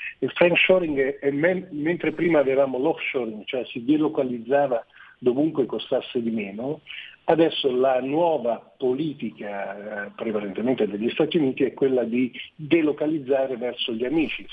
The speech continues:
friendshoring. Friend vuol dire che, eh, il, il, i nuovi processi delle catene globali di creazione di valore vengono realizzati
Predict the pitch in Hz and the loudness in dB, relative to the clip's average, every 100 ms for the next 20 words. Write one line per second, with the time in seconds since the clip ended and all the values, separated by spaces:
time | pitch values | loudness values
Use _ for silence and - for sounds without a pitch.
0 | - 151 123 - - 98 - - - - | -4 -4 -2 -6 -6 -8 -10 -10 -12 -12
1 | - - - 165 160 131 135 147 143 120 | -12 -10 0 2 2 0 2 2 0 0
2 | 123 131 139 131 117 113 113 123 - - | -4 -4 -8 -12 -12 -12 -14 -16 -16 -8
3 | 139 123 147 - 135 135 135 135 139 - | -6 -4 -4 0 0 2 2 2 2 0
4 | 143 139 165 180 147 131 120 160 147 - | 0 4 4 2 -2 -6 -4 -2 -4 -6
5 | 117 117 110 113 139 131 113 110 - - | -6 -4 -4 -4 0 0 -2 -6 -10 -20
6 | - - 117 127 113 143 135 113 110 110 | -20 -4 0 2 2 2 2 -4 -10 -14
7 | 113 123 131 180 139 127 143 180 156 156 | -14 -14 -10 -8 -8 -6 -2 0 0 0
8 | 156 123 117 156 127 127 127 147 156 147 | -2 -2 2 2 2 -4 0 0 0 -2
9 | 120 127 123 | -2 -2 -2